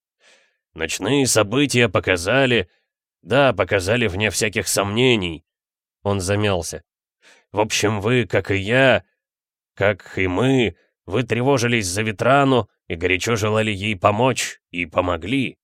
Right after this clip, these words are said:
Он обнял Вита, и того окутали ароматы коньяка. "Благодарю, мы все благодарим. Да, вы, конечно, всего лишь". Герда Эриковна поспешно толкнула мужа локтем,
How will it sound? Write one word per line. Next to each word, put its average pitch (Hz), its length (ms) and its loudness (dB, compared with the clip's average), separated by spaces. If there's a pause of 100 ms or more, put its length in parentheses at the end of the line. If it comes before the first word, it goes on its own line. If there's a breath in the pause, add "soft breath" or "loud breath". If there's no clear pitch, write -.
(640)
Он 107 240 -2
обнял 107 460 2
Вита, 113 440 -4
и 95 260 -2
того 98 300 0
окутали 104 420 -4
ароматы 95 520 0
коньяка. 98 800 -4 (640)
"Благодарю, 92 880 -2 (300)
мы 82 160 -6
все 117 360 0
благодарим. 87 760 -2 (280)
Да, 104 400 2
вы, 92 200 -2
конечно, 92 640 0
всего 90 380 -2
лишь". 101 320 -4 (680)
Герда 104 460 -4
Эриковна 113 600 -2
поспешно 113 580 -2
толкнула 113 500 2
мужа 110 320 2
локтем, 123 560 0